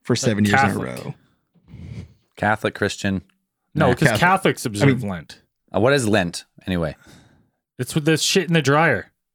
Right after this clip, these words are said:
Speaker 3: Uh, right.
Speaker 1: Yeah.
Speaker 2: If you don't
Speaker 3: How,
Speaker 2: clean your dryer
Speaker 3: <laughs> how could I forget?
Speaker 2: in seven years, and it doesn't catch fire, you turn into a Loup-garou.
Speaker 3: <laughs> Yeah, th-, that's, that's the point. It doesn't catch fire.
Speaker 1: That's how you know if you're, uh, visiting the home of a Rougarou. So always check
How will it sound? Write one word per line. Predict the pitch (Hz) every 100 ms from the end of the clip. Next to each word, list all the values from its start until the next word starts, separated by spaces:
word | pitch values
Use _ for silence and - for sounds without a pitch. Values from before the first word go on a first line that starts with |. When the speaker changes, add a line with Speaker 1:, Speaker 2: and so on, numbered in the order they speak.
| _ _ _ - - -
Speaker 3:
Uh, | 101 82 -
right. | 95 85 - -
Speaker 1:
Yeah. | - - -
Speaker 2:
If | 92
you | 147
don't | 175
Speaker 3:
How, | 123
Speaker 2:
clean | 196
your | 185
dryer | 151 165 165 156 139 147 -
Speaker 3:
<laughs> | -
how | 120
could | 123
I | 120
forget? | - 104 107 - - _
Speaker 2:
in | 95
seven | - 170 170 170
years, | 170 143 120 117 - - _ _ _ _ - -
and | 113
it | 123
doesn't | 113 135 135
catch | 139 -
fire, | 127 120
you | 110
turn | 104 117
into | 110 107 107
a |
Loup-garou. | 98 104 101 90 -
Speaker 3:
<laughs> | -
Yeah, | 160 107
th-, | 107 107
that's, | 117 120 - -
that's | 98 104
the | -
point. | - 98 -
It | 85 _ -
doesn't | 95 87
catch | 87 -
fire. | 71 67 - _ _ _ _ _ - - 220 - - -
Speaker 1:
That's | 131 131
how |
you | 147 143
know | 131 127 120 117 117
if | 120 - _
you're, | 123 120 120 120 117
uh, | 120 117
visiting | 113 117 120 127
the | 139
home | 123 104 110
of | 113
a | 131
Rougarou. | 202 190 120 107
So | 131
always | 139 170 170
check | - 185 160 139 - -